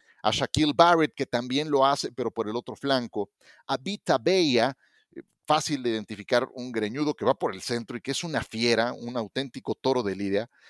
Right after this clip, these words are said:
Kansas City inició el Super Bowl pasado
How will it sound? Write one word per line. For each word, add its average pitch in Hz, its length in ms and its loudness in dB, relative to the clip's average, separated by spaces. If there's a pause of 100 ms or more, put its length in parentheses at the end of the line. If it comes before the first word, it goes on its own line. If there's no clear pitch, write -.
(380)
Kansas 247 340 0
City 135 460 -2
inició 143 380 -6
el 220 60 -8
Super 135 320 0
Bowl 165 220 0
pasado 117 600 0